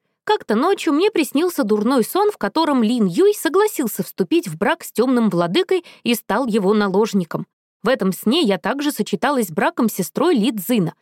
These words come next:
Мой друг сердечно взял меня под руку и, указав на Лин Юя, сказал: "Братец Цинь,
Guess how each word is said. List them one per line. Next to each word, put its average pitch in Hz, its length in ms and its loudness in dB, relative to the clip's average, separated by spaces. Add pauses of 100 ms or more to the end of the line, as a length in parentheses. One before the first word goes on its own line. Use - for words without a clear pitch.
(240)
Мой 349 160 0
друг 339 220 -2
сердечно 269 540 -2
взял 220 240 0
меня 226 240 0
под 403 200 0
руку 339 220 -2
и, 277 60 2
указав 220 460 -2
на 196 120 0
Лин 202 180 2
Юя, 294 300 2
сказал: 196 500 -2 (540)
"Братец 170 500 -2
Цинь, 165 260 -4